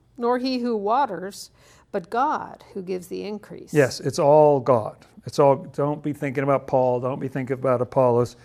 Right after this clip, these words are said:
Speaker 2: It's all God. Go on.
Speaker 1: "Now he who plants and he who waters are one.
Speaker 2: That's right.
Speaker 1: And each one will receive his own reward according to his own labor.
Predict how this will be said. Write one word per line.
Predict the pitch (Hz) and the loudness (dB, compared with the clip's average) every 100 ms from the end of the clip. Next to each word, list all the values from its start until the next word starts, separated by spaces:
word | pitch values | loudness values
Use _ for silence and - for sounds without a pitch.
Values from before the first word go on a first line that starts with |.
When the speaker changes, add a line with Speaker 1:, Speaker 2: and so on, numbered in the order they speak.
| - - - | -20 -20 -8
Speaker 2:
It's | 135 - | -6 -2
all | 123 120 | -2 -2
God. | 110 110 123 123 _ _ _ _ _ _ _ _ | -4 -6 -8 -16 _ _ _ _ _ _ _ _
Go | - 143 | 0 2
on. | 117 - _ - - _ _ _ _ | 2 -6 _ -20 -20 _ _ _ _
Speaker 1:
"Now | 226 233 | 0 2
he | 220 311 311 | 2 2 2
who | 285 | 0
plants | 214 285 277 220 214 | 0 0 0 0 -4
and | 202 | -6
he | 233 254 | -4 -2
who | 220 196 | -2 0
waters | 214 247 233 190 185 | 4 4 4 -2 -4
are | - 196 196 | -4 -2 0
one. | 196 262 349 - - | 0 0 -2 -6 -4
Speaker 2:
That's | 156 143 202 | -2 0 0
right. | 165 - _ - | 0 -4 _ -12
Speaker 1:
And | 208 | -10
each | - 302 370 - | -2 -2 -2 -2
one | 277 233 180 185 | 2 2 0 -2
will | 202 | -4
receive | 190 170 240 220 190 | -4 -6 -6 -6 -6
his | 190 | -6
own | 196 196 254 262 | -4 -2 -2 -2
reward | 269 254 208 190 175 175 175 202 - | -2 0 0 0 0 -2 -6 -10 -10
according | 196 - 196 190 196 | -12 -8 -8 -8 -6
to | 226 | -4
his | 220 196 | -4 -4
own | 180 185 | -6 -6
labor. | 170 175 165 170 | -8 -10 -12 -16